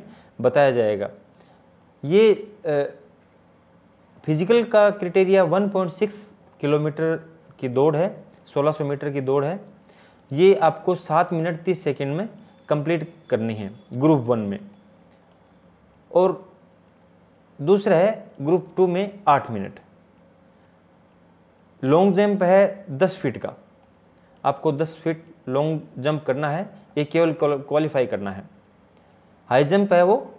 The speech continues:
तीन feet का है, केवल qualify करना है आपको। इसमें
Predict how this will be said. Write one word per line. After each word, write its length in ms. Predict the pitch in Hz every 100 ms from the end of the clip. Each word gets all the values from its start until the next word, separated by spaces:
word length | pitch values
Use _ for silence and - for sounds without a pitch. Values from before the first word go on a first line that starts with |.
| -
तीन 180 | 170 160
feet 220 | 131 104
का 120 | -
है, 140 | 92 92 - _ _ _ _ _ _ _ -
केवल 180 | 170
qualify 420 | 175 147 123 120 113
करना 240 | 101 101
है 60 | 95
आपको। 340 | 92 - 165 190 - _ _ - -
इसमें 480 | 180 196 208 220 208